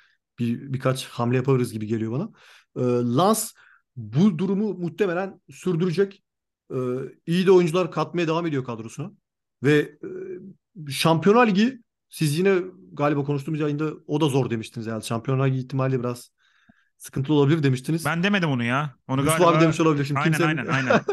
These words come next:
Speaker 1: <laughs> zor olabilir demiştiniz sanki. Ee, ben net hani net bir şekilde Şampiyonlar Ligi'ni artık,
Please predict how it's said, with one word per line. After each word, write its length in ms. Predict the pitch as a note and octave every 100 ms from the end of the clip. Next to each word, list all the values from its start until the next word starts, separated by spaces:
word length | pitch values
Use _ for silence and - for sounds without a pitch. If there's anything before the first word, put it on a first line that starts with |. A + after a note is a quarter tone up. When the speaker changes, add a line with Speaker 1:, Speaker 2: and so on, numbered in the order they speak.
| - _
Speaker 1:
<laughs> 340 | _ _ _ -
zor 220 | C3+ E3+
olabilir 320 | F#3 F#3 F#3 F3+
demiştiniz 520 | D3 D#3+ D#3+ F3 F3+
sanki. 280 | E3+ D#3+ A3 A3 _ _ -
Ee, 340 | C#3+ C#3+ A#2+ G#2+
ben 320 | F3+ G3 G3
net 260 | F#3 F#3 G3
hani 180 | F3+ E3+
net 140 | G3
bir 60 | -
şekilde 220 | F3+ G3
Şampiyonlar 360 | F3+ E3 F#3
Ligi'ni 180 | F3+ F#3+
artık, 340 | F3 - G3+